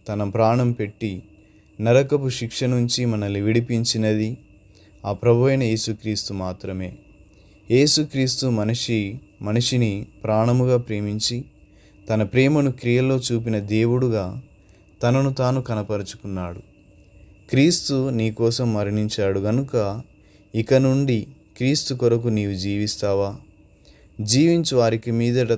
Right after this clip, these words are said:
తమ కొరకు కాక తమ నిమిత్తము మృతి పొంది తిరిగి లేచిన వాని కొరకే జీవించుటకు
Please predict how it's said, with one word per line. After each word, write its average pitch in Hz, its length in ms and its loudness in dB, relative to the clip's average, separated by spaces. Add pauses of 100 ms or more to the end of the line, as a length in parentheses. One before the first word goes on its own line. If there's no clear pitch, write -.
తమ 107 180 -2
కొరకు 117 420 0
కాక 101 640 -4 (600)
తమ 120 180 4
నిమిత్తము 139 580 2
మృతి 123 320 0
పొంది 120 460 0
తిరిగి 107 380 -2
లేచిన 107 380 0
వాని 104 320 0
కొరకే 117 420 2
జీవించుటకు 107 1000 -2